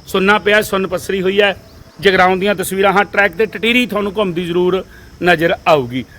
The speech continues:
ਨਾ ਕੋਈ ਸਕੂਟਰ ਮੋਟਰਸਾਈਕਲ ਦੀ ਟ੍ਰੇਨਿੰਗ, ਨਾ ਕੋਈ ਗੱਡੀ ਦੀ। ਇੱਕੋ ਹੀ ਗੱਲ ਕਹਦਾ ਵੀ ਤਕਨੀਕੀ ਖਰਾਬੀ ਕਰਕੇ ਕੈਮਰੇ ਬੰਦ ਹਨ। ਜੇ ਤਕਨੀਕੀ ਖਰਾਬੀ ਹੈ ਤਾਂ ਫਿਰ ਸਰਕਾਰ ਸੁੱਤੀ ਪਈ ਹੈ,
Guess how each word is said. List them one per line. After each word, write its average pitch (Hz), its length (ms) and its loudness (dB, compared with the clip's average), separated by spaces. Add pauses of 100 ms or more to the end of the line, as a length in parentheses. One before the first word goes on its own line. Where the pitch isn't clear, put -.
(180)
ਨਾ 185 160 -2
ਕੋਈ 190 160 -4
ਸਕੂਟਰ 202 400 -6
ਮੋਟਰਸਾਈਕਲ 196 400 -2
ਦੀ 202 100 -2
ਟ੍ਰੇਨਿੰਗ, 196 440 0 (360)
ਨਾ 185 160 2
ਕੋਈ 180 120 -4
ਗੱਡੀ 170 340 0
ਦੀ। 196 280 -2 (320)
ਇੱਕੋ 226 220 2
ਹੀ 226 60 4
ਗੱਲ 202 220 -2
ਕਹਦਾ 196 220 -4
ਵੀ 208 80 -6
ਤਕਨੀਕੀ 208 420 -4
ਖਰਾਬੀ 175 340 -4
ਕਰਕੇ 185 400 -6
ਕੈਮਰੇ 160 340 -6
ਬੰਦ 139 220 -12
ਹਨ। 147 140 -10 (320)
ਜੇ 214 100 -6
ਤਕਨੀਕੀ 208 540 -8
ਖਰਾਬੀ 190 360 -2
ਹੈ 190 60 0
ਤਾਂ 180 140 -4
ਫਿਰ 175 140 -2
ਸਰਕਾਰ 190 380 0
ਸੁੱਤੀ 196 260 -10
ਪਈ 208 220 -2
ਹੈ, 185 60 -10